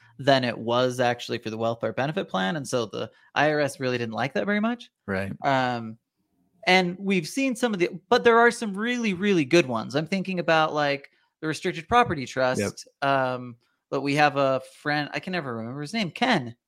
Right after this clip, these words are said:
Speaker 1: Ken.
Speaker 2: Yep.
Speaker 1: Ken, the creator of it. But, uh, restricted property trust is a really good example of some,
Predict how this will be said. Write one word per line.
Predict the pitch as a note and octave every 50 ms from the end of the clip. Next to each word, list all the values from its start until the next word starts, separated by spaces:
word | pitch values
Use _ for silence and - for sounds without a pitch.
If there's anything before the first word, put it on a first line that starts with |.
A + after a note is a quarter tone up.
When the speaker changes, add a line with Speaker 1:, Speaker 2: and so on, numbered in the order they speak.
| _ _ _ _ _ _
Speaker 1:
Ken. | - C#4 C4 F#3 C3 A#2+ - _ _ _ _ _ - _ _ -
Speaker 2:
Yep. | G2+ G2+ G2
Speaker 1:
Ken, | E3+ F#3+ G3 F#3+
the | F#3
creator | F#3+ - G3+ G3 G3 F#3 D#3 C3+
of | B2+ B2 A#2
it. | - -
But, | E3+ E3 D#3+ - - - - _
uh, | - D#3 D#3+ D#3+ D#3 D#3 D#3+ E3+ - - - - - - -
restricted | F#3 D#3 - A#3+ G#3+ F3 F3+ -
property | A3 A#3 A#3+ A3 G3 F#3
trust | D3+ - E3+ D#3+ D#3 - E3
is | C3+ C3+
a | C3
really | C3+ D3 D3 C#3 C3+
good | B2 C3+ G3+ A#3+
example | A#3+ F#3 C#3 C3 D3+ C#3+ C#3 C#3 C3 - C#3 C3+ C#3 B2+
of | - C3 C3 B2+ B2+ B2+ A#2+ - - _ _ _ _ -
some, | - - E3 D#3+ D#3 D3 C#3+